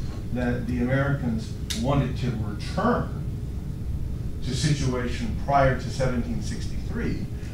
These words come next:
but that's because after the British victory in the Seven Years' War, the British Revolution is coming into crisis, and that is registered profoundly in Britain itself,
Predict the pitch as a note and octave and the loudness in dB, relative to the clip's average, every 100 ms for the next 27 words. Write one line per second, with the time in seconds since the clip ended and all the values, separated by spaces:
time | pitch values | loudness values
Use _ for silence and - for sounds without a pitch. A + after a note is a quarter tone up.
0 | - D#3+ F3 F3 F#3 D#3 D#3+ C#3+ - - | -4 2 2 2 0 2 2 2 0 -2
1 | - D#3+ E3+ D3+ - D#3 D#3 - B2+ D3 | 0 2 4 4 2 2 2 0 4 6
2 | E3 - - - C#3+ D3 - C#3+ B2 B2 | 6 4 0 -2 0 0 0 0 0 2
3 | C3+ D#3+ D3+ - C#3+ C#3 C3+ B2 A#2+ A2+ | 4 4 4 2 2 2 2 2 0 0
4 | - A#2 - F3+ - - - - - - | 0 0 2 2 2 0 -2 -2 -4 0
5 | C#3 D#3 D#3 - A#2+ A#2+ A#2 D3 D3 - | 6 6 6 2 2 2 4 2 2 0
6 | - - D3 C#3 B2 A#2 - - - D#3 | -2 0 4 4 4 2 0 -4 -2 2
7 | F3+ - - - - - - - A#2+ A#2+ | 2 2 0 -2 -2 -2 -2 -4 -2 0
8 | C#3+ E3 F3+ D#3+ - A#2+ D3 - - - | 4 6 6 6 2 2 2 2 0 -2
9 | - - - - - E3 E3 F3+ D3+ A#2+ | -4 -2 -4 -4 -6 0 4 6 4 4
10 | A#2+ B2 A2+ - - - F#2+ - - - | 2 0 0 -2 -4 -4 -4 -4 -4 -4
11 | - - | -4 -4